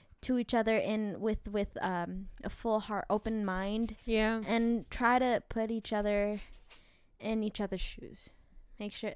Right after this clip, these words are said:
Speaker 1: ma-, make sense?
Speaker 2: Yeah,
Speaker 1: <laughs>
Speaker 2: make, make sh-, make sense.
Speaker 1: Shut up.
Speaker 2: <laughs>
Speaker 1: Yeah.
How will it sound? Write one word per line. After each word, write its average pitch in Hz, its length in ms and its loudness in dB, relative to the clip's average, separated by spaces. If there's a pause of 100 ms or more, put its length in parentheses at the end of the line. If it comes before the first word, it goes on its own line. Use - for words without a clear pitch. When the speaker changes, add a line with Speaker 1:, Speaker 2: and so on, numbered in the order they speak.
Speaker 1:
ma-, 214 220 -2
make 208 220 -2
sense? 226 500 -8
Speaker 2:
Yeah, 240 360 10
Speaker 1:
<laughs> 277 100 4
Speaker 2:
make, 381 100 10 (300)
make 330 160 6
sh-, - 140 4 (180)
make - 180 2
sense. 214 400 8
Speaker 1:
Shut 339 320 12
up. - 360 12
Speaker 2:
<laughs> 349 440 12 (720)
Speaker 1:
Yeah. 180 400 -4